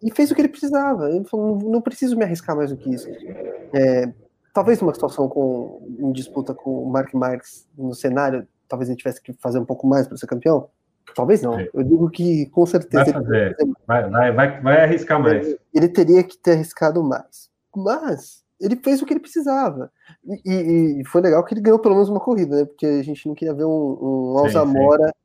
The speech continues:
Speaker 2: sim.
Speaker 1: campeão. O Alzamora foi campeão, é, se eu não tiver errado, foi na cento e vinte e cinco,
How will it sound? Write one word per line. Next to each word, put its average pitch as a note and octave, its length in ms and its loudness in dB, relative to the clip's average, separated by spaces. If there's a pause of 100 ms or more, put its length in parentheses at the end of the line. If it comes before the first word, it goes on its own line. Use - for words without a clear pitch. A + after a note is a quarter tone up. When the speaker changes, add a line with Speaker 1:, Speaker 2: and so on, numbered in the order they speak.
(560)
Speaker 2:
sim. C3+ 320 -2 (100)
Speaker 1:
campeão. C#3+ 460 2
O C3+ 260 0
Alzamora C3+ 400 2
foi C#3+ 160 -10
campeão, C3+ 480 -10 (680)
é, B2 360 -6
se - 840 -16
eu D3 40 -4
não D#3+ 140 -2
tiver C#3+ 300 -4
errado, C3+ 260 -6
foi D3+ 100 -4
na C3 60 -4
cento C#3 160 -8
e C#3+ 40 -12
vinte C3+ 140 -6
e - 40 -20
cinco, D3+ 300 -6